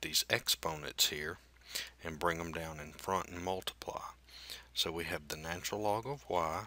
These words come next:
equals two times the natural log of x minus two minus one half times the natural log of x squared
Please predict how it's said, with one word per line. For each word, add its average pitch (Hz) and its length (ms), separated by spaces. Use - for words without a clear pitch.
equals - 580
two 90 380
times 85 320
the - 140
natural 90 440
log 92 380
of 71 140
x - 340
minus 90 440
two 90 400
minus 82 640
one 85 240
half 80 520
times 82 320
the - 100
natural 80 420
log 82 360
of 85 160
x - 240
squared - 440